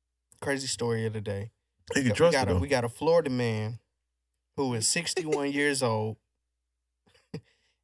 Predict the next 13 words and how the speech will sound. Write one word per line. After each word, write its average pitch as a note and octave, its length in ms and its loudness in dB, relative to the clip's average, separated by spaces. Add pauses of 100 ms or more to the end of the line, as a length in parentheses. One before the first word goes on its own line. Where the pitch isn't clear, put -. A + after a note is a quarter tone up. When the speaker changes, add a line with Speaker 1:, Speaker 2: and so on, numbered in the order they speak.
(120)
Speaker 1:
and A#2+ 200 -4
he C3 120 -2
married C3+ 480 0
his A#2+ 640 -4 (140)
eighteen-year-old C3 960 -2
grand-, A2+ 460 -6 (120)
uh, G2 260 -6 (120)
goddaughter, A#2 560 -2
I'm A2+ 180 -6
sorry, G#2+ 380 -8
Speaker 2:
Yeah. G#2 100 -2
Speaker 3:
Yeah. A#2+ 160 0
Speaker 1:
goddaughter. B2+ 400 -4